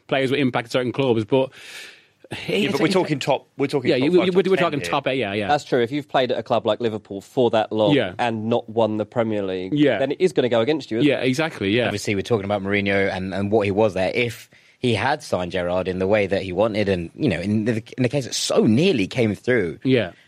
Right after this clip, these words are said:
Speaker 4: people forget how close I think that
Speaker 3: Yeah.
Speaker 4: was to actually happening.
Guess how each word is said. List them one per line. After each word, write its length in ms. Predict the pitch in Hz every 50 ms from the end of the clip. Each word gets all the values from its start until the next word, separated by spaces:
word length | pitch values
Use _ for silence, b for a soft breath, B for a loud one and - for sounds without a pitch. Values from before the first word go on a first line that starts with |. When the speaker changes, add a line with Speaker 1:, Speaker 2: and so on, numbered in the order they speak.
| b b -
Speaker 4:
people 200 | 147 175 208 160
forget 340 | 139 120 98 123 120 -
how 140 | - 104 90
close 340 | - - 95 92 92 87 -
I 80 | 87 82
think 280 | - 87 82 80 - _ _ _ _ _
that 180 | - 107 85 -
Speaker 3:
Yeah. 100 | 156 151 104
Speaker 4:
was 200 | 101 98 - -
to 140 | 123 123 -
actually 420 | 110 110 110 - - - 101 101 92
happening. 580 | 92 113 123 120 - 110 92 82 80 78 -